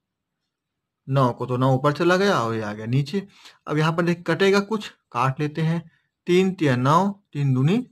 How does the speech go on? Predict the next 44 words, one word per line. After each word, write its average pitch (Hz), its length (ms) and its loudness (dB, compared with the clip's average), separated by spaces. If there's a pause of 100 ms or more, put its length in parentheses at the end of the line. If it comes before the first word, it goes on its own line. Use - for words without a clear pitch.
छः, 123 260 -4
तो - 160 -8
ये 135 140 -2
जो 135 180 2
हो 135 120 2
जाएगा 135 180 -2
पाँच 147 440 0
बटे 165 320 -4
दो 127 320 0
गुना 117 380 -2 (520)
तीन 143 260 2
बटे 185 400 0 (380)
सात 131 340 2
हो 117 100 -6
जाएगा। 110 440 -6
ठीक 185 160 -10
है, 226 140 -6 (280)
अब 156 140 0
गुना 175 200 4
कर 196 140 2
देते 196 200 2
हैं 202 80 4
आपस 185 320 0
में, 214 140 0
पाँच 170 520 0
तिया 196 240 2 (440)
आपस 165 320 -2
में 190 80 -4
मतलब 185 340 -4
उ-, 160 100 -4 (100)
अंश 156 240 -4
का 165 140 -4
अंश 160 140 -4
के 170 100 -8
साथ 170 200 0
और 165 140 -4
हर 143 140 -2
का 214 200 -2 (440)
हर 135 160 0
के 127 120 -6
साथ, 123 200 -4 (400)
तो 143 120 -20
पाँच 165 220 2
तिया 180 200 -6